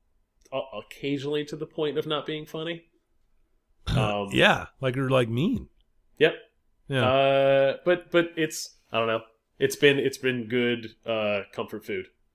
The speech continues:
Speaker 1: uh, lately. The show si-, the shows are short,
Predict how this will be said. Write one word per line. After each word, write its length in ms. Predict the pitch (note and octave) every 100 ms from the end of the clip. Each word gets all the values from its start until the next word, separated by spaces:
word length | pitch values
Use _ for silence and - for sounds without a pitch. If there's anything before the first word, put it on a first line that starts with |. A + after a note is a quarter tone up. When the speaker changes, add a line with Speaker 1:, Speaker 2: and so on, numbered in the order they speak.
| _ _ _ _ _
Speaker 1:
uh, 420 | F2 F#2 F2+ F#2 -
lately. 440 | A2 G2+ F#2+ F#2+ - _ _
The 80 | G#2+
show 240 | - A#2
si-, 260 | G#2 A#2+ A2+ G#2+
the 60 |
shows 280 | - A#2 A2
are 220 | G2 F#2
short, 460 | - - C3+ -